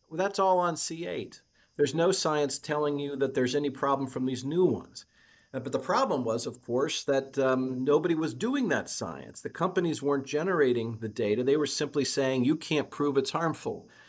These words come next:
So we were trying to find a way to make sure that as all of us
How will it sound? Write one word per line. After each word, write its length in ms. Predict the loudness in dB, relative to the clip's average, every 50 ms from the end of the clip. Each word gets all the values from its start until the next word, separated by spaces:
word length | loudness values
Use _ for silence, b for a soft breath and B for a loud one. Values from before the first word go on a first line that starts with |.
| b b b b b _
So 200 | 0 4 4 6
we 120 | 6 6
were 100 | 6 4
trying 420 | 4 0 -2 -2 0 0 0 0
to 80 | 0 0
find 320 | -2 -2 -2 -2 2 2
a 60 | 2 2
way 500 | 4 4 4 4 4 4 2 0 -4 -8 -16 _ _ _ _ _ _ _ -20 -20 _ -8
to 100 | -6 -2
make 200 | -2 0 -2 -2
sure 440 | -6 -6 -4 0 4 6 6 6 6
that 360 | 4 2 2 2 0 -2 -8 _ _ _ _ _ _ _ _ _
as 220 | -6 -4 -4 -4 -4
all 340 | -4 -2 0 4 4 4
of 120 | 4 2 2
us 500 | -2 -2 -4 -6 -6 -8 -10 -10 -12